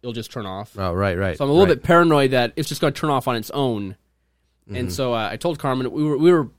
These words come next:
Speaker 1: we had already loaded the vehicle. When he left
Speaker 2: Mm-hmm.
Speaker 1: to go get the battery pack, we loaded the vehicle. And so I told her, "Let's, let's just go. I, I'm worried this thing's gonna turn off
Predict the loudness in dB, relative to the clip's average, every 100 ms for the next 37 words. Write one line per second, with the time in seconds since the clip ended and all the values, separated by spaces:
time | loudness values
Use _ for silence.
0 | _ 0 2 0 0 0 0 -2 -4 -4
1 | -6 -6 -6 -8 -6 -4 -4 -2 -2 -2
2 | -6 -20 -20 -20 -6 -2 -2 -2 -2 -4
3 | -4 -4 -6 -8 _ _ _ -10 0 0
4 | 0 0 -2 -2 -6 -8 -10 _ -16 -10
5 | -8 -6 -6 -6 -10 _ _ _ _ _
6 | -6 -4 -2 -2 -2 -4 -4 -6 -6 -6
7 | -6 -4 -2 -2 -2 -6 -6 -8 -8 -6
8 | -4 -6 -8